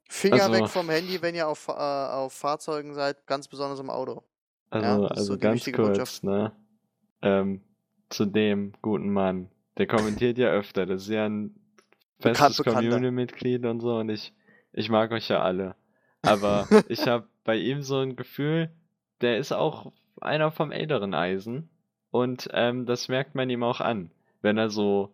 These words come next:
Speaker 2: immer
Speaker 1: Right.
Speaker 2: davon redet, dass er Sachen nur so auf Rechnung bestellt und,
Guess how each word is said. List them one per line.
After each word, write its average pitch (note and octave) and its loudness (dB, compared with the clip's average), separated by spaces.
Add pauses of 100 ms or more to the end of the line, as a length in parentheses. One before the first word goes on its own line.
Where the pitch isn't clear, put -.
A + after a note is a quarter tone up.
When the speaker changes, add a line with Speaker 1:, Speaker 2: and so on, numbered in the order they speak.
(200)
Speaker 2:
immer A2 0
Speaker 1:
Right. G#2 2
Speaker 2:
davon G#2 -2
redet, A2+ -4
dass G2 -2
er G2+ 0
Sachen A2 -2
nur G#2 0
so F#2+ -2
auf - -2
Rechnung C3 -2
bestellt A#2+ -2 (520)
und, F#2+ 2